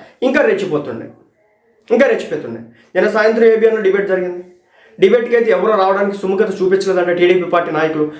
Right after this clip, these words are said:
ఎవరో ఒక మహానుభావుడు, ఆయన చాలా చక్కగా మాట్లాడాడు టీడీపీ పార్టీ నుంచి వచ్చినటువంటి అధికార ప్రతినిధి.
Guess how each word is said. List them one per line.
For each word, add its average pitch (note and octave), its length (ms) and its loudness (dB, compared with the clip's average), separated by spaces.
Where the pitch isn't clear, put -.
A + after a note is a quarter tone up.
ఎవరో F#3+ 220 2
ఒక G3 160 -2
మహానుభావుడు, F3 720 0
ఆయన D#3 140 0
చాలా D#3 500 0
చక్కగా G3+ 220 0
మాట్లాడాడు C3+ 580 -2
టీడీపీ D3 300 0
పార్టీ D3 260 -2
నుంచి C#3 180 -2
వచ్చినటువంటి B2+ 380 -4
అధికార C#3 260 0
ప్రతినిధి. B2+ 420 -6